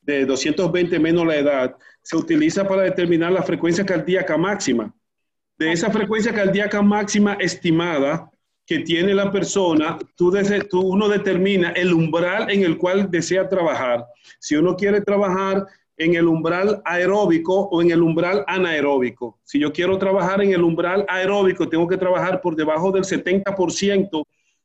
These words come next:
de esa frecuencia cardíaca. Ya entonces el cardio, lo que se llamaría trabajar cardio, cardiovascular, trabajaría entre alrededor del setenta, ochenta por ciento, por ciento de esa frecuencia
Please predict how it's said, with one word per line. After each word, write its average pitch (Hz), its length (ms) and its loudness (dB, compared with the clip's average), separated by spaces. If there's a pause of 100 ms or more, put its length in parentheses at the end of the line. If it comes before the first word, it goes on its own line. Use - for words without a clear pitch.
(120)
de 156 260 -2
esa 170 180 -2
frecuencia 180 460 -2
cardíaca. 170 680 -4 (480)
Ya 175 440 -2
entonces 190 760 0 (300)
el 160 460 -2
cardio, 175 720 -2
lo 156 160 -4
que 147 80 -10
se 151 180 -2
llamaría 156 480 0
trabajar 185 480 -2
cardio, 170 500 0
cardiovascular, 165 800 0
trabajaría 156 800 0
entre 175 420 0
alrededor 160 380 0
del 190 140 0
setenta, 196 560 -2
ochenta 180 460 -2
por 180 140 -2
ciento, 170 560 -2 (300)
por 151 180 -6
ciento 190 400 0
de 147 80 0
esa 165 200 -4
frecuencia 190 600 -2